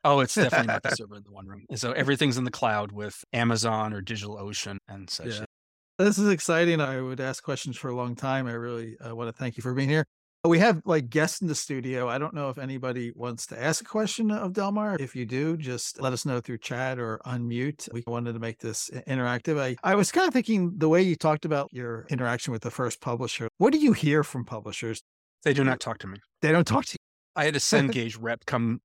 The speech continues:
Speaker 1: come by seven years ago the last time.
Speaker 2: Yeah.
Speaker 1: He came to my office and he wanted to give me the pitch, and I asked him, "Does he know who he's talking to?" So I sat
Speaker 2: <laughs>
Speaker 1: him down, explained it, he left, and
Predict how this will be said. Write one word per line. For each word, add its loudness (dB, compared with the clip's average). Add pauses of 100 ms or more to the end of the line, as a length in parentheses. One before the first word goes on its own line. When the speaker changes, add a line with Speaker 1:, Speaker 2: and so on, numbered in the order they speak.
Speaker 1:
come -2
by 2
seven 0
years -4
ago -8
the -10
last -4
time. -6 (260)
Speaker 2:
Yeah. -2
Speaker 1:
He -4
came 2
to -2
my 4
office 0 (100)
and -8
he -8
wanted 0 (300)
to -12
give -2
me -4
the -6
pitch, -2
and -8
I -4
asked -2
him, -8
"Does -8
he -8 (100)
know -4
who -8
he's -8
talking -4
to?" -14 (260)
So -8 (220)
I 4
sat 4
Speaker 2:
<laughs> -
Speaker 1:
him 2
down, 2
explained 0
it, -6
he -6
left, 2
and -8